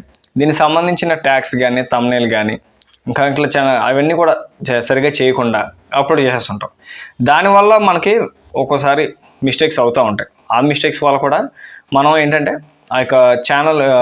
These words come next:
వీడియో యొక్క వ్యూస్ అవి సరిగా రాకపోవడం కూడా జరుగుతుంది. చాలామందికి రీచ్ అవ్వదు. అప్పుడు మనం ఏమనుకుంటాం, "అయ్యో, నేను లేట్ లేట్‌గా అప్‌లోడ్ చేస్తాను కదా, దానివల్ల ఏంటి నాకు ఛానల్ మానిటైజేషన్ పోతుందా ఏంటి?" అంటే ఏమైనా డౌట్స్, అంటే,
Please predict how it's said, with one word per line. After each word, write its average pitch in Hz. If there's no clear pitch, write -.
వీడియో 151
యొక్క 143
వ్యూస్ 143
అవి 151
సరిగా 131
రాకపోవడం 117
కూడా 143
జరుగుతుంది. 117
చాలామందికి 160
రీచ్ 165
అవ్వదు. 127
అప్పుడు 180
మనం 175
ఏమనుకుంటాం, 180
"అయ్యో, 131
నేను 139
లేట్ 131
లేట్‌గా 135
అప్‌లోడ్ 127
చేస్తాను 123
కదా, 117
దానివల్ల 131
ఏంటి 120
నాకు 110
ఛానల్ 123
మానిటైజేషన్ 113
పోతుందా 117
ఏంటి?" 107
అంటే 113
ఏమైనా 117
డౌట్స్, 117
అంటే, 117